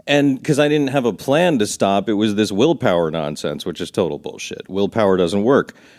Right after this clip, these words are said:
What actually got me to stop was, uh, reading a book. Uh, this actually, the radio guy in, uh, the U K named Craig Beck wrote a book called Alcohol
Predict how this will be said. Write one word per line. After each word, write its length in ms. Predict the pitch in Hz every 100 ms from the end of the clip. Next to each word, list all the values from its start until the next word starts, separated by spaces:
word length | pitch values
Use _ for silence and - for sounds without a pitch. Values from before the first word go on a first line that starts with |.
| _ _ _
What 300 | - 113 113 -
actually 380 | 113 117 - 104
got 320 | 87 127 160
me 100 | 143
to 100 | 92
stop 400 | 87 - 90 87
was, 380 | 95 95 95 90
uh, 180 | 95 90
reading 320 | 85 110 104
a 60 | 95
book. 360 | 87 135 135 - - -
Uh, 320 | 98 90 85
this 260 | 80 92 -
actually, 400 | 117 113 117 98
the 320 | 80 82 87
radio 480 | 87 90 147 123 90
guy 280 | 92 85 90
in, 380 | 78 95 92
uh, 140 | 92 87
the 120 | 90
U 220 | 95 107
K 300 | 95 120 107
named 260 | 82 82 -
Craig 420 | - 123 110 82
Beck 420 | 107 95 82 - _ _ _ -
wrote 200 | 98 98
a 60 | 90
book 320 | 82 110 -
called 260 | 107 92
Alcohol 720 | 90 95 90 90 92 92 82